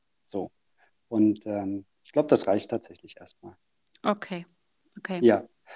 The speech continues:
Speaker 1: genau. Und ansonsten, ähm, ja, was haben wir im Vorfeld besprochen? Wir haben halt einfach uns <laughs> darüber ausgetauscht. Du hast mich gefragt, ob ich da mal mitmachen möchte.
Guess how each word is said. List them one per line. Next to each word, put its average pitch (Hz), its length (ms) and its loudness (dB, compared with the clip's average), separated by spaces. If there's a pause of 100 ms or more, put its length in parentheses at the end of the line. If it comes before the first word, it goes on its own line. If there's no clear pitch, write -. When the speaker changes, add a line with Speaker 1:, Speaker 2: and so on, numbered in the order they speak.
(120)
Speaker 1:
genau. 120 240 10
Und 107 100 4
ansonsten, 143 520 6
ähm, 147 320 4
ja, 120 200 8
was - 160 -2
haben 131 120 4
wir 139 60 6
im 123 60 2
Vorfeld - 360 -10
besprochen? - 400 -6
Wir 113 100 4
haben 117 140 2
halt 123 220 0
einfach 117 360 -8
uns - 160 -12
<laughs> - 160 -10
darüber 127 380 4
ausgetauscht. 147 480 -4
Du 131 40 0
hast 123 160 0
mich 120 120 -16
gefragt, 117 360 0
ob 117 140 -6
ich - 80 -16
da 123 100 -4
mal 113 140 4
mitmachen 147 420 -2
möchte. 156 360 -4